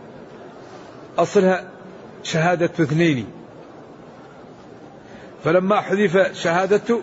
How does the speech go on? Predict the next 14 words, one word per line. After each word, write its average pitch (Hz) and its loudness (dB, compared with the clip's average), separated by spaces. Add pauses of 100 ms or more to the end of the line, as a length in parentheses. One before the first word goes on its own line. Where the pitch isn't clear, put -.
(120)
جاءت 170 0
اثنان 160 2
بدلها، 139 0 (1400)
أيوة، 127 0 (580)
أو 202 4 (140)
فتكون 180 2
خبر 175 0
"شهادة"، 180 0 (440)
أو 208 6
يكون 202 4
"شهادة 180 0
بينكم 202 2 (280)
أن 185 0
يشهد 156 0